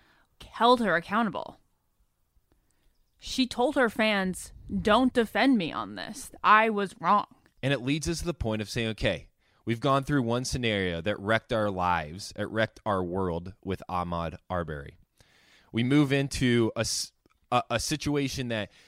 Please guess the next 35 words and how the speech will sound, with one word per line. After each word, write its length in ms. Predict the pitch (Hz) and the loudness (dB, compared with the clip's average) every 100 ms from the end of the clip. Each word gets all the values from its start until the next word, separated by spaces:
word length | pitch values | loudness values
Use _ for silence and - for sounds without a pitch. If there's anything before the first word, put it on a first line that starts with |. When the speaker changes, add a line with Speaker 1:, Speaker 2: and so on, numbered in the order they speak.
| _ - | _ -4
Speaker 2:
hey, 300 | 127 107 - _ | 0 0 -4 _
Hannah 300 | - 139 139 | -2 0 0
made 160 | 123 117 | -2 -2
a 60 | 92 | -4
mistake. 680 | 85 - 135 135 - - - _ _ _ | -8 -4 -2 -4 -6 -18 -20 _ _ _
I 100 | 120 | -2
think 200 | 117 110 - | 0 -2 -2
everybody 420 | 131 147 139 131 | 0 0 0 0
was 160 | 113 | -2
begging 360 | 92 113 117 123 | -4 -4 -2 -4
for 140 | 120 | -4
her 160 | 107 107 | -4 -2
to 120 | 92 | -4
apologize 640 | 87 - 131 127 120 117 90 | -4 -2 0 0 -2 -4 -8
and 120 | 95 | -14
speak 260 | - 95 | -14 -6
out 280 | 110 123 - | -2 -2 -4
because 320 | 107 - 101 | -10 -6 -6
we 120 | 98 92 | -6 -6
were 80 | |
ready 260 | 85 107 127 | -2 -2 -2
to 100 | 120 | -6
forgive. 540 | - 120 110 120 120 - | -8 -8 -2 0 -2 -2
I 120 | 104 | -6
think 320 | 95 92 87 _ _ _ - | -6 -10 -12 _ _ _ -10
the 140 | 101 | -10
black 360 | 78 87 120 - | -6 0 0 -2
community, 580 | 131 123 127 123 127 131 _ - | -8 -4 -4 -4 -4 -8 _ -6
uh, 160 | 95 90 | -2 -2
from 220 | - 98 | -4 -8
my 120 | 90 | -8
friends 320 | 87 120 123 120 | -8 -8 -4 -2
that 100 | 123 | -2
are 80 | |
black, 500 | 110 117 123 120 - | -2 -2 0 -2 -6